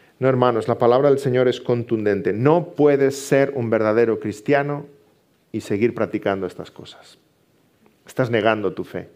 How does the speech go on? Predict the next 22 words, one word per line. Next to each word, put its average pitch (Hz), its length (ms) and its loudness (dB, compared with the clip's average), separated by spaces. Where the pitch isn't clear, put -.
Estás - 240 -2
negando 127 520 0
tu - 180 -14
profesión 92 560 -8
de 85 80 -8
fe. 85 260 -12
"No 143 240 4
erréis, 117 460 2
no 139 340 4
os 175 140 0
confundáis. 113 1120 0
Todo 165 260 6
eso 160 160 2
pertenece 147 720 2
al 180 440 6
mundo, 120 640 0
pero 107 200 0
no 117 200 2
al 110 120 2
pueblo 107 280 0
del 90 160 -2
Señor". 85 380 -10